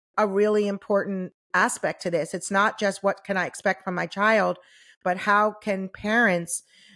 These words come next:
you know, facilitate very productive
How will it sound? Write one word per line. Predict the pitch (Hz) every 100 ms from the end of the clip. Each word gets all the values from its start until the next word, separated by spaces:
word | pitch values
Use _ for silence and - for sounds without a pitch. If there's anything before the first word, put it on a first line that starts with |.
| _ _ -
you | 208 202
know, | 180 170 165 - -
facilitate | - 202 - 220 233 226 202 180 175 _ _ _ _ -
very | 196 208
productive | 220 - 202 190 196 202 185 185